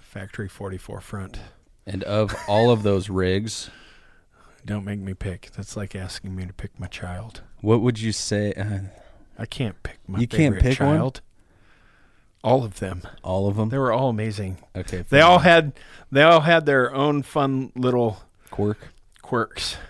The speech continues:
Speaker 1: things that I had to work on.
Speaker 2: Fair enough, fair enough.
Speaker 1: <clears throat> The
Speaker 2: Okay.
Speaker 1: most, the most reliable, if you wanna ask me which one was
Speaker 2: <laughs>
Speaker 1: probably the
Speaker 2: Fair
Speaker 1: most
Speaker 2: question.
Speaker 1: And I don't know that reliable is really the, the word for it. The one that gave me the least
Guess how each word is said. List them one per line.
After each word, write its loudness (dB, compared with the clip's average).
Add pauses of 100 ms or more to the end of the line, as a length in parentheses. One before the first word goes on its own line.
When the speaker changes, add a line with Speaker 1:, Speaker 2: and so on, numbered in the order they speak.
(340)
Speaker 1:
things -8
that -8
I -6
had -8
to -10
work -10
on. -10 (760)
Speaker 2:
Fair 0
enough, -4
fair -4
enough. -10 (320)
Speaker 1:
<clears throat> -10
The 4
Speaker 2:
Okay. 6
Speaker 1:
most, 6
the 2
most 4 (1080)
reliable, 6
if -12
you -4
wanna -2
ask -4
me 10
which 2
one 0
was -6
Speaker 2:
<laughs> -
Speaker 1:
probably -2
the -6
Speaker 2:
Fair 6
Speaker 1:
most 2
Speaker 2:
question. 0 (500)
Speaker 1:
And 4
I 6
don't 6
know 2
that 0
reliable 0
is -6
really -4
the, -10
the -8
word -6
for -12
it. -12
The -4
one 4
that 4
gave 4
me 2
the 0
least -2